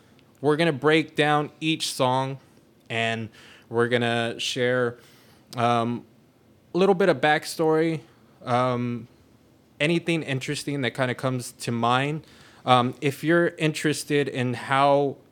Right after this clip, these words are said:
albums or songs are made, then this is gonna be a fun listen. If you ever wanted to know, like, the creative input, uh, bands put into, uh, put into their music,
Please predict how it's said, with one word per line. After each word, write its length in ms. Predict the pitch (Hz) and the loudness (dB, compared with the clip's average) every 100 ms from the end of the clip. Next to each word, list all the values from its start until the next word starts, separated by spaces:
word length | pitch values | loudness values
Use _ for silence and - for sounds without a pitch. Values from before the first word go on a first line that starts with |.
| _ | _
albums 840 | 123 131 127 135 135 131 - - - _ _ _ | 0 2 2 0 -2 -4 -8 -14 -20 _ _ _
or 220 | 117 113 | -2 -2
songs 640 | - - 117 127 135 127 - - - - - | -2 -2 0 0 -4 -10 -16 -20 -20 -14 -2
are 160 | 117 | -2
made, 420 | 113 123 151 170 175 - _ _ | 0 0 0 -2 -6 -20 _ _
then 160 | 123 123 | -2 -2
this 180 | 127 131 | -2 -6
is 80 | |
gonna 180 | 123 127 | -4 -2
be 120 | 117 | 0
a 60 | 117 | -2
fun 360 | - 117 117 110 | 0 -2 0 -2
listen. 380 | 110 - 104 | -4 -6 -10
If 160 | 104 - | -10 -6
you 100 | 123 | -2
ever 180 | 127 127 | 0 2
wanted 280 | 123 127 - | 2 0 -2
to 100 | 117 | -4
know, 240 | 117 120 | -2 0
like, 200 | 117 101 | -2 -6
the 120 | 110 | -12
creative 800 | - - 123 120 123 120 120 117 - | -12 -10 -4 -2 -2 -2 -2 -4 -8
input, 640 | 139 131 131 135 127 120 - - - - | -4 -4 -4 0 0 0 -10 -20 -20 -6
uh, 280 | 113 110 107 | -2 0 -2
bands 480 | 101 120 120 120 117 | 0 0 0 -4 -8
put 280 | - 127 | -2 0
into, 640 | 120 120 - 120 117 113 107 - - - _ 123 | 0 -2 -6 -4 -4 -4 -8 -12 -20 -20 _ -2
uh, 280 | 120 110 | 0 0
put 200 | 107 160 | -4 -4
into 240 | 156 151 135 | -4 -4 -4
their 160 | 123 | -2
music, 640 | 120 135 165 120 113 - | -2 0 0 0 -6 -8